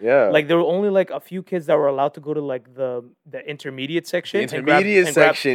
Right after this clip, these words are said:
Speaker 2: and grab
Speaker 1: yeah.
Speaker 2: books. So, like, like, the library, if the lib-, li-, not library, if the librarian saw you and she, she knew that you were, like, one of those, like, intermediate kids, she'd l-, allow you to go pick out a Harry Potter book.
Speaker 1: See, that's, wha-, that's the thing.
Speaker 2: Right?
Speaker 1: You, you said allowed. I was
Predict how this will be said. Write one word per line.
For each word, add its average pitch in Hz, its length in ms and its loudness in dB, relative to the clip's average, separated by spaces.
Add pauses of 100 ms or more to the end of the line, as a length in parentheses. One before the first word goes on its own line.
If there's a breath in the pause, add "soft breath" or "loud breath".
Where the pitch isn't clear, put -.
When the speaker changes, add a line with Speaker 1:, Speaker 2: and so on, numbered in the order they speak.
Speaker 2:
and 127 60 -2 (160)
grab 220 140 8
Speaker 1:
yeah. 170 100 4
Speaker 2:
books. 104 300 4 (200)
So, 160 200 0
like, 147 240 0 (800)
like, 139 220 -2
the 151 60 2
library, 175 600 2
if 143 220 -6
the 151 80 -8
lib-, 147 260 -2
li-, 156 220 -8
not 139 200 -8
library, 123 300 -8
if 131 60 -20
the 135 80 -4
librarian 147 480 -2
saw 131 220 -6
you 190 280 -6
and 139 220 -12
she, 135 400 -12
she - 200 -14
knew 147 180 -8
that 135 160 2
you 135 100 -6
were, 139 80 -4
like, 120 160 -8
one 127 140 -10
of 120 40 -14
those, 123 220 -10
like, 107 180 -18
intermediate 139 440 -14
kids, 196 180 -8
she'd 135 160 -14
l-, 135 80 -10 (120)
allow 131 200 -6
you 135 100 -6
to 135 100 -4
go 123 280 -8 (320)
pick 160 100 -6
out 143 160 2
a 147 100 0
Harry 139 280 -2
Potter 135 280 -6
book. 113 300 -18
Speaker 1:
See, 170 80 2
that's, 311 220 2
wha-, 82 240 -10
that's 147 180 -2
the 156 80 -8
thing. 147 80 2
Speaker 2:
Right? 160 160 0 (240)
Speaker 1:
You, 160 220 6
you 165 160 -2
said 165 160 2
allowed. 95 460 4
I 139 140 6
was 90 220 -2